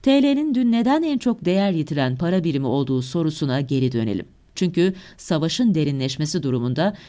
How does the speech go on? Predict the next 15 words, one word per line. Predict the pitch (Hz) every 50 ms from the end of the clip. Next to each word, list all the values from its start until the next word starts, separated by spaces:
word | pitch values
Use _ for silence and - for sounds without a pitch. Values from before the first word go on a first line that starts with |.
| - -
iktidarın | - 196 - 226 202 202 214 214 220 233 226 214
planlarının | - 175 156 151 151 147 139 131 131 131 139 151
suya | 151 - - 180 196 202 151
düşeceği | 147 - - 143 135 139 139 135 -
ortaya | - 123 123 127 135 107 95
çıktı. | - - - - - - - _ _ _ _ _ _ - - - - - -
Dün | - 294 330 330 - -
tam | 294 311 320
olarak | 311 277 254 254 254 247 -
ne | - 269
oldu? | 247 180 131 - - 240 - - - - _ _ _ _ _ -
Rusya'nın | 190 220 - - 190 160 151 147
saldırısı | 139 - - 165 160 156 147 139 139 - - 139
başlar | 151 156 160 - - 226 233 233 160
başlamaz | 147 135 131 - 131 120 123 180 262 - -